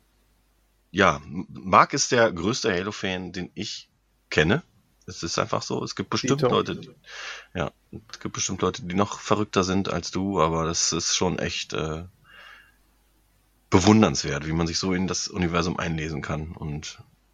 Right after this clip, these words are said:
Speaker 1: ja, zitieren kann, spielen kann vor allem. Und das macht mir immer wieder Spaß.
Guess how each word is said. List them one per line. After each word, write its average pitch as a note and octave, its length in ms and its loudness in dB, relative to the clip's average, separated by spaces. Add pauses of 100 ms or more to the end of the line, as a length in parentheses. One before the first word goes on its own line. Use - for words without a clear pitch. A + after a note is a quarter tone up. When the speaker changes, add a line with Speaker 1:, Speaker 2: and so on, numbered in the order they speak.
(140)
Speaker 1:
ja, - 140 0 (180)
zitieren A2 420 4
kann, F#2 460 4 (920)
spielen F3 400 2
kann C2+ 240 -4
vor - 200 -8
allem. F2+ 300 -10 (920)
Und E2 120 -4
das E2+ 100 0
macht F2+ 160 0
mir F2 280 0
immer A#2 300 8
wieder F#2+ 180 4
Spaß. - 480 -8